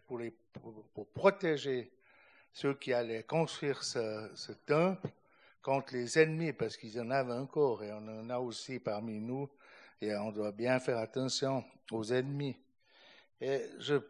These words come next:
pense, je, je sais pas si, mais quand il est signé, il est dit de toutes ces bêtes qui,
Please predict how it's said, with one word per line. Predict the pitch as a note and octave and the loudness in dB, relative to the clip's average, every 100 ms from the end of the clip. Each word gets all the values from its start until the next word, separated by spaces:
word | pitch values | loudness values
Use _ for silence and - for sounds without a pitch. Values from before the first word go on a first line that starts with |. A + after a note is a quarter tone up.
| - | 2
pense, | - E3+ D#3 - | 6 8 6 4
je, | B2+ | 0
je | A2 - | -2 -2
sais | A#2 - A2+ | -2 -2 0
pas | C3+ B2+ | 2 2
si, | - A2+ G#2+ - - - - - | 0 -6 -8 -14 -20 -20 -8 0
mais | C3 | 0
quand | - E3 E3 - | 6 4 4 -4
il | D3+ C#3 | 4 6
est | C3+ | 6
signé, | - D#3+ C#3+ C#3 | 2 0 0 0
il | A#2+ B2 A2+ | -2 -2 0
est | A2+ G#2+ G2+ | 0 0 -2
dit | B2+ D3+ | -2 -2
de | A#2+ | 0
toutes | A2 D#3+ D3+ | -2 -2 -2
ces | - C3 A#2 | -2 0 0
bêtes | G#2 C3 C#3+ - - G#2 | 6 8 8 6 -6 -6
qui, | - A2 G#2 | -4 -4 -4